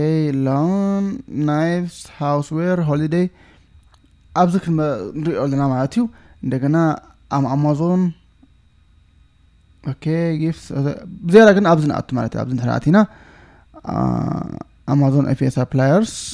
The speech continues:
ድሕር ደኣ ከምዚ ኢልና እንተኸዘና እዩ። ኦኬ፣ ሕጂ ፓለት ዳት ኮም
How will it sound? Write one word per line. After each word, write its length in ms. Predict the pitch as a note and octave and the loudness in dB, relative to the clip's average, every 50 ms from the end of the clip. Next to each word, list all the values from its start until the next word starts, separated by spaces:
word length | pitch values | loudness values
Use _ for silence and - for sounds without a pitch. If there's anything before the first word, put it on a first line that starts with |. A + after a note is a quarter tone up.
| - - | -12 -10
ድሕር 260 | - - B2+ B2+ C3+ | -8 -6 -4 -4 -4
ደኣ 160 | B2+ A#2+ A2 A2+ | -4 -4 -4 -4
ከምዚ 240 | A#2 C3+ C3+ B2 B2+ | -4 -4 -4 -2 -2
ኢልና 200 | C3+ C3 C3+ D3+ F#3 G#3+ G3+ - _ _ _ _ _ _ _ _ _ _ _ _ _ _ _ _ - - _ - _ _ - | 0 2 2 4 2 2 0 -4 _ _ _ _ _ _ _ _ _ _ _ _ _ _ _ _ -20 -20 _ -20 _ _ -16
እንተኸዘና 600 | - - - B2 A2+ A#2+ B2+ B2+ B2+ C3+ C#3+ D3 D3+ | -12 -8 -6 -4 -2 -2 -2 -2 0 2 2 2 2
እዩ። 140 | E3+ G3+ A3 A3 G3+ D#3 | 2 2 0 0 0 -2
ኦኬ፣ 200 | C#3+ - - - D3+ F3 G3+ G#3+ G3 - _ _ - - _ - - _ - _ _ _ _ _ _ _ _ _ _ - _ - - _ - - - - _ - | -6 -6 -4 -2 -2 -2 -2 -4 -6 -10 _ _ -20 -20 _ -20 -20 _ -20 _ _ _ _ _ _ _ _ _ _ -20 _ -20 -20 _ -20 -20 -20 -20 _ -4
ሕጂ 160 | D3 D3 D#3+ A3+ B3+ - - - _ - - - - - - - - - _ _ - | 0 4 4 4 4 4 0 -10 _ -20 -20 -20 -20 -20 -20 -20 -20 -20 _ _ -2
ፓለት 380 | - G3 G3+ G#3+ A3 A3 - - - - - | 2 4 4 4 4 2 -2 -8 -16 -8 -2
ዳት 220 | - D#3+ D#3 - | 0 2 2 2
ኮም 200 | - - E3 D#3+ | 0 0 -2 0